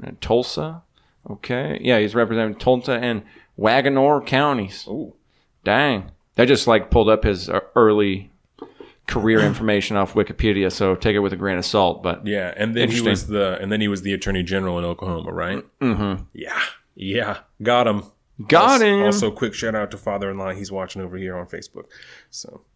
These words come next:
Speaker 2: Kevin Gino, what's up?
Speaker 1: Wow. Two thousand thirty. I'm gonna have to look into this 'cause, again, it's Wikipedia, so you never know.
Speaker 2: Yeah.
Speaker 1: October oh three, while a state senator. Apparently, he was a state senator, too. Why didn't I know that?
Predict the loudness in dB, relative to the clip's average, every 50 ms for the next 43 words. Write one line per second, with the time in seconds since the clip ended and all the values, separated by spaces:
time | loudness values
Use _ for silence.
0 | _ -8 -6 -6 -6 -6 -10 -10 -10 -10 -12 -14 -16 -16 -14 -14 -16 -16 -18 _
1 | _ _ _ _ -12 -6 -4 0 0 2 2 0 0 -2 -2 -2 -2 2 4 4
2 | 4 4 2 -2 -4 0 2 4 4 4 4 2 0 0 -2 -6 -6 -4 0 2
3 | 2 2 2 0 0 0 0 0 0 0 -2 0 0 0 -2 -2 -6 -10 -12 -6
4 | -4 -2 -2 -2 -4 -4 -2 -2 -2 -2 0 0 0 0 2 0 -4 -4 -6 -4
5 | -4 -4 -2 -2 -2 -2 -4 -6 -10 -16 -8 -2 0 2 2 4 6 4 6 6
6 | 6 4 6 6 6 6 4 4 0 -4 -2 0 2 2 2 2 0 -2 2 4
7 | 4 6 6 4 2 0 -2 0 2 2 2 0 -4 _ -14 -8 -6 0 2 2
8 | 4 4 2 2 2 0 0 -2 -4 -10 _ _ _ _ _ _ _ _ -4 0
9 | 2 2 2 2 2 2 0 0 0 -2 -4 -2 0 0 0 2 0 0 0 2
10 | 2 0 -2 -4 0 0 0 2 2 0 0 -2 -4 -6 -6 -6 -4 -4 -4 -4
11 | -4 -6